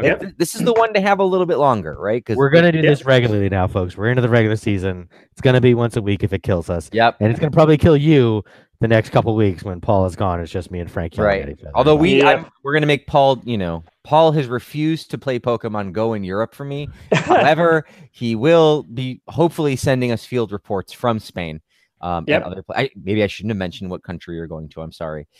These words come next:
Speaker 1: That's
Speaker 2: Uh,
Speaker 1: all
Speaker 2: but
Speaker 1: right. If you can track me down in the country of Spain based on that information, you deserve to murder me.
Speaker 2: Paul will
Speaker 1: You
Speaker 2: hold
Speaker 1: have, you've done well.
Speaker 2: <laughs> Paul will hold us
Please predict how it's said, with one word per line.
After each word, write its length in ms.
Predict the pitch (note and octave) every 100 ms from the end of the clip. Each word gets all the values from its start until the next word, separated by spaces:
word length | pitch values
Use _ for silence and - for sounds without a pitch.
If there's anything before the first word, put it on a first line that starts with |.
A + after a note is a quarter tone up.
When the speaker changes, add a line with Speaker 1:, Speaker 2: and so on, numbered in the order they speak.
| _ -
Speaker 1:
That's 260 | F3+ F3
Speaker 2:
Uh, 40 | G#3
Speaker 1:
all 60 | D#3+
Speaker 2:
but 40 |
Speaker 1:
right. 220 | C#3 A#2 A2+
If 120 | G#3
you 100 | G#3+
can 160 | A3 G3+
track 320 | A3+ G3+ G3
me 80 | G3
down 320 | F3 E3 C3
in 80 | C3
the 80 | B2+
country 420 | E3+ D#3+ D3+ C3+
of 100 | B2+
Spain 360 | - E3+ D3 A#2+
based 280 | B2 A#2 C#3
on 100 | B2+
that 160 | B2
information, 760 | B2 A#2 B2 B2 A#2+ A#2 A2 A#2 _ -
you 220 | G3 C4+
deserve 400 | C4+ G3+ B3 -
to 80 | C#3
murder 280 | B2 A2
me. 240 | A2 G#2 D#3+
Speaker 2:
Paul 300 | - D3 E3 D#3+
will 100 | F#3
Speaker 1:
You 120 | A#3
Speaker 2:
hold 120 | A#3+
Speaker 1:
have, 160 | F3+ A3+
you've 240 | G#3+ G3+
done 220 | G#3 G3
well. 320 | F#3 G#3 A#2 - -
Speaker 2:
<laughs> 180 | - -
Paul 180 | G#3+ F3
will 140 | F3+ D#3+
hold 240 | E3+ D#3
us 240 | C#3+ -